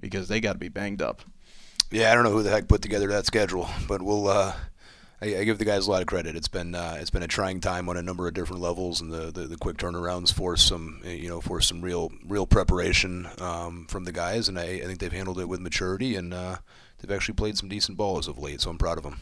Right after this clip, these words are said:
Speaker 1: Yeah, it's where, you know, you win three straight coming into this Villanova game. Bryant, Utah, and N J I T just, uh, a couple nights ago, for that matter. But, you know, you talked about how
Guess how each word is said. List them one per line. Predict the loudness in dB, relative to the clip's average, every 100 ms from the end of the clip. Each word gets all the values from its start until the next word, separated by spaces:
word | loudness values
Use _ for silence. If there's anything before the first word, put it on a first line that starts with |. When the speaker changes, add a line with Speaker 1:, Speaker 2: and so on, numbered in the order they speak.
| -6
Speaker 1:
Yeah, | -4
it's | 2
where, | 4 4
you | 2
know, | 0 0
you | 0
win | 2 0
three | -2 0 0
straight | 2 0 2 0 0
coming | 0 0 0
into | -2 -2
this | -2 -2
Villanova | -2 -2 0 -2 -4
game. | -6 -4 -4 -6
Bryant, | -4 2 4 4 2 -2
Utah, | -4 -4 0 2 2
and | 2 0
N | -2
J | 0 2 4
I | 2
T | 0 0
just, | 0 -2 -4 -12 -16 -8 0
uh, | 2 2
a | -2 -10 -18 -4
couple | 2 4 4
nights | 6 6 6
ago, | 2 4 4
for | 2 6
that | 8 8
matter. | 6 4 4
But, | 4 2 0 -16 -16 -6
you | 8 10
know, | 10 6 -2 -2 -4 -8 -16
you | -10 -6 2
talked | 10 10 10
about | 6 6 8
how | 6 4 2 -2